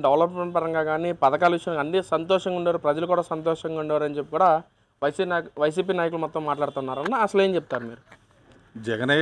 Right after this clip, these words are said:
Speaker 2: గనక, జగన్మోహన్ రెడ్డి గారే గనక ఉంటే ఈ రాష్ట్రంలో గుంతల, గుంతలతో ప్రతి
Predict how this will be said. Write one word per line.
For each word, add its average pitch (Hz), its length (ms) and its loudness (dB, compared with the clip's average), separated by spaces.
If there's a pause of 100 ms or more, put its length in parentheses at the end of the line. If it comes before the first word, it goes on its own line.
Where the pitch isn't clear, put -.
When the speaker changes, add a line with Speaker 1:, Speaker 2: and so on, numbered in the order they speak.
(140)
Speaker 2:
గనక, 135 240 -2
జగన్మోహన్ 139 540 -4
రెడ్డి 135 200 -4
గారే 135 240 2
గనక 117 340 -6 (100)
ఉంటే 98 400 -8 (500)
ఈ 107 100 -2
రాష్ట్రంలో 107 760 -4 (540)
గుంతల, 135 380 0 (340)
గుంతలతో 117 680 -2 (800)
ప్రతి 131 260 0